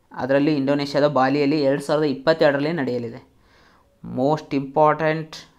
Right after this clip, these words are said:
ಜಿ ಟ್ವೆಂಟಿ ಹದಿನೆಂಟನೇ ಸಮ್ಮೇಳನ ನಮ್ಮ ಭಾರತದ ನವದೆಹಲಿಯಲ್ಲಿ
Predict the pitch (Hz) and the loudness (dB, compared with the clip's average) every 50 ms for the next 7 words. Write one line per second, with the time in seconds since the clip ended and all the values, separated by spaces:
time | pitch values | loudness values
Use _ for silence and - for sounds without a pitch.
0 | _ - - - 135 147 151 147 151 156 147 143 143 139 143 151 151 139 - - | _ -20 -14 -8 -4 -4 -2 -2 -2 -4 -4 -4 -6 -4 -4 -4 -4 -2 -4 -6
1 | 127 139 139 147 151 156 160 151 170 165 160 165 170 165 165 156 139 135 135 131 | -4 -4 -4 -2 -2 -2 -2 0 0 0 0 0 -2 -4 -4 -4 -4 -4 -2 -2
2 | 131 131 127 127 123 131 131 131 131 127 123 123 120 120 120 120 123 - 156 151 | -2 -2 -2 -2 -2 0 0 0 0 0 0 -2 -2 -4 -4 -6 -8 0 2 4
3 | 160 175 170 175 165 - 160 147 147 147 151 151 139 127 127 143 156 151 147 156 | 4 4 2 0 0 -2 -4 -4 -4 -4 -4 -4 -4 -2 2 2 2 2 2 -2
4 | 151 143 135 131 131 131 127 127 131 131 131 - | -2 -2 -2 -4 -4 -4 -4 -4 -4 -4 -4 -6